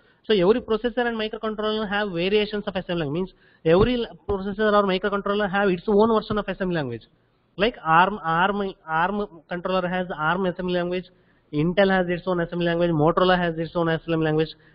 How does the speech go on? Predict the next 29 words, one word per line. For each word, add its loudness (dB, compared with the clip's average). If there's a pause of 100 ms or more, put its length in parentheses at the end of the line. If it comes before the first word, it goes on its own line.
They 0
are, 4
they 2
all 4
differ. 0 (720)
So 2 (640)
here 0
target 0
processor -6
specific -8
language -2
means -2 (400)
whenever 2
you 0
design -2
a -8 (140)
firmware 0
using 0
assembly 2
level 4
language, -4 (360)
you 2 (120)
should 2
know 2 (540)
that -2 (440)
what -6
is -2
the, 0 (680)
which 0